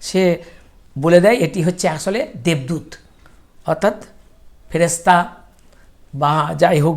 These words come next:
বলা হোক না কেন, সেই দেবদূত তাকে আখ্যা দেয়। প্রতিবেশীদের ভিড় জমে যায়, নানা ধরনের খাদ্যদ্রব্য তারা দিতে থাকে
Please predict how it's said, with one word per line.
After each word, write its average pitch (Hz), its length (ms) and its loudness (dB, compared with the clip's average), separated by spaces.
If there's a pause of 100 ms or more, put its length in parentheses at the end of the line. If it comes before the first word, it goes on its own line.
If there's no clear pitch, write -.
বলা 151 220 2
হোক 156 180 2
না 147 120 2
কেন, 160 120 2 (600)
সেই 180 200 0
দেবদূত 208 440 6
তাকে 160 220 4
আখ্যা 139 200 -2
দেয়। 127 180 -8 (680)
প্রতিবেশীদের 220 640 4
ভিড় 185 220 2
জমে 208 240 6
যায়, 233 140 8 (1120)
নানা 160 280 4
ধরনের 180 400 6
খাদ্যদ্রব্য 175 520 4 (140)
তারা 175 160 10 (800)
দিতে 180 260 0
থাকে 208 200 4